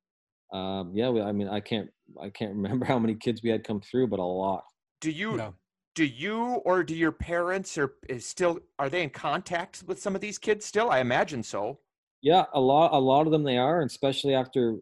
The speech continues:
Speaker 1: uh, me and my brother started to play hockey, and they'd see us, they'd follow us,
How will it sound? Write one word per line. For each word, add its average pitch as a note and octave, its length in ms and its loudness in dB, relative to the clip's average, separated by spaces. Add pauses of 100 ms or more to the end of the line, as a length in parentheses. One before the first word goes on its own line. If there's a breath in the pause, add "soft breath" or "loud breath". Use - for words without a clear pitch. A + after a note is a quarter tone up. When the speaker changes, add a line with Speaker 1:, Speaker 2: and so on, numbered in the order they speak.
Speaker 1:
uh, A2 300 -2
me A#2 120 0
and A#2+ 80 2
my A2+ 100 2
brother A#2 400 2
started G#2 320 -4
to G2+ 80 -16
play A2 120 -2
hockey, A#2 560 0
and F#2+ 240 -2 (560)
they'd G2+ 140 0
see A#2 240 2
us, B2 140 0
they'd G#2 160 -2
follow A2+ 340 2
us, - 400 -2